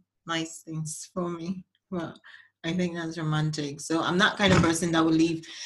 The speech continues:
notes on the mirror, notes in your shirt,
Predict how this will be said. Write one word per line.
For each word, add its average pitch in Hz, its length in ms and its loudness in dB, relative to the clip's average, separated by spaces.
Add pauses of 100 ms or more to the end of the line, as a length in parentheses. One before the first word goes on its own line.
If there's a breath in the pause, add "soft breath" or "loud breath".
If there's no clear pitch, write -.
(240 loud breath)
notes 254 380 6
on 226 120 4
the 214 80 4
mirror, 180 920 8 (100)
notes 190 480 2
in 185 220 0
your 175 480 4
shirt, 180 500 4